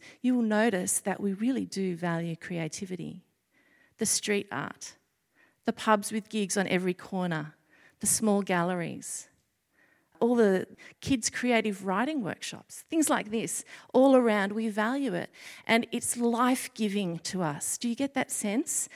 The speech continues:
that people understand that this is a life-giving thing, creativity? And this is true.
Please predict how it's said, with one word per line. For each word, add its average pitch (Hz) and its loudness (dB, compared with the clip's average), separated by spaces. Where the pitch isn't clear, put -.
that - -2
people 247 -4
understand 214 0
that - -2
this 208 -6
is 202 -2
a 190 4
life-giving 190 -2
thing, 165 -12
creativity? 180 -4
And 254 6
this 269 6
is - 2
true. 330 4